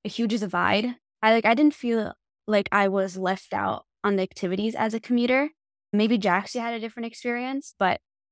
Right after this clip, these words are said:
I really felt like I was part of the community just as much as the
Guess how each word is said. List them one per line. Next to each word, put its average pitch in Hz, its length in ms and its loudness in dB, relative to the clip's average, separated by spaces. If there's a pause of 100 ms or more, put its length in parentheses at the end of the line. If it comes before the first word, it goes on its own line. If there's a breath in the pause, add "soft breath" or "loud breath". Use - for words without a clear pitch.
(180)
I 220 220 6
really 214 380 2
felt - 200 -2
like 208 140 -2
I 196 80 -2
was 202 120 -4
part 196 200 -2
of 190 80 -6
the 190 80 -8
community 190 680 -4
just 196 380 0
as 208 180 -4
much 180 440 -4
as 190 600 -4
the 180 320 -2